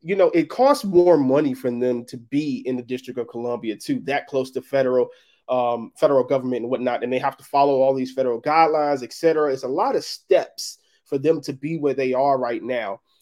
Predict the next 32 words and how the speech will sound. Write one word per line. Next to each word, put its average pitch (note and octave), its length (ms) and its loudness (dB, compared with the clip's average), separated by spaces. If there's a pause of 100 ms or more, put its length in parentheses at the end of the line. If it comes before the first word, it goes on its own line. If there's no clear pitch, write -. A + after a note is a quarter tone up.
So E3+ 280 2
if D3+ 200 -8
they C4+ 200 2
take G3+ 440 -2
their, F#3+ 360 0 (100)
their F3+ 140 2
ball D3 440 -2 (160)
and D3 140 -2
move D#3 240 -2
on F3 180 2
down E3+ 140 0
to G3 80 0
Dumfries C#3 720 -4 (160)
and D3 160 -6
go D#3 100 0
with G3+ 280 2
the C#3 80 -2
plan E3+ 540 -4 (360)
that D3+ 260 -2
is D3 160 -6
currently E3 440 -2
on D3 180 -2
the A#2+ 100 -6
table, B3 560 -6 (840)
we're D#3+ 100 -4
talking D3+ 360 -6
about C3 280 -4
generations C3+ 640 -4
of A#2+ 180 -10
billions C3+ 400 -6
of B2 140 -10
dollars B2 560 -8